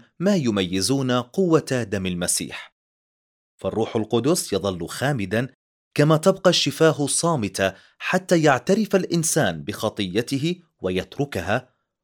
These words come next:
وعندها يبدأ عمل دم المسيح المطهر. فالمجد لله الذي جعلنا ملوكا وكهنة، أي مملكة كهنة لله أبيه. رؤيا يوحنا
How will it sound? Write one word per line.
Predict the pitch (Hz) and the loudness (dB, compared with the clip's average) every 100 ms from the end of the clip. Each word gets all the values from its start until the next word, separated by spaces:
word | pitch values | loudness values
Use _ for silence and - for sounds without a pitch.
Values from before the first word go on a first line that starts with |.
| - | -6
وعندها | 87 98 147 87 80 87 - _ | -2 0 0 -2 -4 -6 -8 _
يبدأ | 95 110 120 127 135 113 | -2 -2 0 0 2 0
عمل | 87 143 151 139 127 | 0 0 2 0 0
دم | 107 123 | 0 0
المسيح | 110 101 98 113 - | 0 -2 -4 -4 -6
المطهر. | 101 90 - 123 - 85 - _ _ _ _ _ _ _ _ | -8 -8 -4 -4 -4 -8 -10 _ _ _ _ _ _ _ _
فالمجد | - 135 120 190 165 | -2 0 2 0 2
لله | 175 151 131 156 80 - _ _ - | 2 2 2 2 0 -6 _ _ -10
الذي | 90 98 110 | -4 -2 0
جعلنا | 104 101 82 113 120 131 | 0 0 0 -2 -2 -2
ملوكا | 98 85 101 143 147 175 151 | -2 -2 2 2 2 -2 0
وكهنة، | 143 139 160 107 95 110 - _ _ - | 0 0 -2 -2 -2 -2 -4 _ _ -6
أي | 110 | -4
مملكة | 92 85 90 104 104 - | -4 -4 -4 -4 -6 -6
كهنة | 85 131 101 101 101 95 _ _ - | -6 -4 -4 -2 -2 -4 _ _ -4
لله | 165 92 76 76 - | -2 -2 -4 -6 -10
أبيه. | 78 82 - - _ _ _ _ _ 117 | -10 -10 -12 -14 _ _ _ _ _ -4
رؤيا | - 92 | -4 -4
يوحنا | 80 73 - 131 110 131 | -8 -8 -6 -2 -2 -4